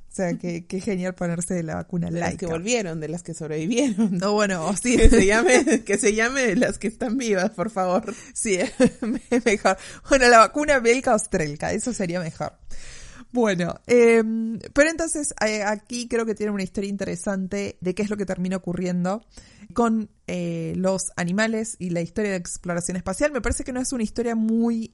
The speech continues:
Speaker 1: eh, difundida y a mí me interesa mucho que se difunda y se conozca porque amo la exploración espacial, pero también porque amo a nuestros amigos de cuatro patas, que son,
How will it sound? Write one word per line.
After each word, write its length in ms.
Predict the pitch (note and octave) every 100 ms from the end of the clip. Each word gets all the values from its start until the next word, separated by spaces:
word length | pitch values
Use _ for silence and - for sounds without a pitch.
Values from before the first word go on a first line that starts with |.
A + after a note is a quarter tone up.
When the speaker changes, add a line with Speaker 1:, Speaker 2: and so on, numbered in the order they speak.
| -
Speaker 1:
eh, 280 | F3+ F3
difundida 720 | E3 F3 F#3 F3+ G3 A3+ C4+ E4+ - - - _
y 60 | F#3+
a 20 |
mí 100 | F#3+
me 80 | G3
interesa 360 | F#3+ F#3 G3
mucho 480 | F#3 F#3+ F3+ G3 F#3 -
que 120 | E3+
se 120 | D#3+ E3
difunda 380 | F3 G#3+ G#3
y 20 | G#3
se 140 | F3+
conozca 380 | E3+ F#3+ G#3+ A#3+
porque 380 | F#3 D#3 C#3 -
amo 300 | F3+ F3+ F#3
la 80 | F3+
exploración 460 | E3+ - D#3+ F3+
espacial, 320 | F3 F#3+ F3 A3
pero 160 | F#3
también 240 | D#3+ D3+ D#3+
porque 240 | E3 E3+
amo 220 | E3 E3+
a 180 | E3 D#3+
nuestros 360 | E3 E3+ F3 E3+
amigos 240 | D#3 D#3
de 80 | D#3
cuatro 280 | - D#3 F3
patas, 360 | G#3+ G#3 F#3+ -
que 140 | F3
son, 300 | E3 E3+ E3+